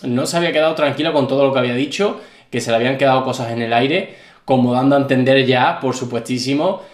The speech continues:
eh, que va a haber otro día, que va a haber más, eh, no sabemos si en Sálvame, si en Viernes de Luz, pero lo que sí está claro que va con la firme intención de seguir hablando, eh, y lo, lo que venimos hablando desde hace prácticamente un mes, ¿no? Que al final, eh, también se quiere meter en la televisión,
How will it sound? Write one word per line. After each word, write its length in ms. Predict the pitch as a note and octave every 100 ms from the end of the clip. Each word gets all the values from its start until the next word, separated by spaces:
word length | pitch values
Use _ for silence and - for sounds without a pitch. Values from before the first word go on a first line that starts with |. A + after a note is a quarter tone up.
| - -
eh, 340 | B2+ A#2+ A#2
que 120 | - A#2+
va 100 | A#2
a 20 |
haber 300 | B2 A#2+ -
otro 360 | C#3 - A#2 A2+
día, 360 | A2+ D#3 F#3
que 140 | B2+ A#2
va 80 |
a 20 | A#2
haber 200 | A#2 G#2+
más, 460 | A#2+ F3+ G3 - -
eh, 340 | A2+ A2 G#2+
no 100 | A2+
sabemos 280 | A2+ A2 A2
si 60 | A2
en 80 |
Sálvame, 480 | G#2 A#2+ B2+ D3 E3
si 120 | D#3
en 60 | G#2
Viernes 260 | A2 A2+ A2
de 100 | A2+
Luz, 180 | D#3+ F3
pero 140 | B2
lo 100 | A2
que 80 | G2+
sí 120 | B2+
está 180 | A#2+ B2+
claro 260 | B2+ D3+
que 100 | D3
va 180 | B2 C#3
con 200 | C#3 B2
la 100 | A2+
firme 280 | G#2+ D3 C3
intención 560 | A2 A2 G#2+ C3 D3+ F#3+ - - -
de 180 | A2+ A#2+
seguir 300 | A#2 G#2+ B2+
hablando, 600 | A#2+ A2+ A#2+ C3 G3+ - - - _ -
eh, 520 | C3+ B2 A#2+ A2+ G#2+ -
y 80 |
lo, 200 | C3+ C3+
lo 160 | C3 B2
que 400 | A#2 A2 A2 G#2+
venimos 340 | G#2+ A2+ A#2+ B2
hablando 280 | C3 B2 A#2+
desde 160 | A2+
hace 160 | A2+ B2
prácticamente 560 | A#2 - B2 A2 G#2+
un 100 | G#2
mes, 160 | A2+ A2
¿no? 260 | G#2+ A#2 B2
Que 80 |
al 100 | G#2
final, 440 | G#2 G#2+ A2 A#2+ C3 - - _ -
eh, 280 | A#2 A2 G#2
también 220 | A2 A#2
se 160 | A#2+ A#2
quiere 120 | A2
meter 220 | G#2+ A2
en 80 | A2
la 100 | G#2+
televisión, 800 | G#2+ G#2+ G#2+ - C3 D#3 F3+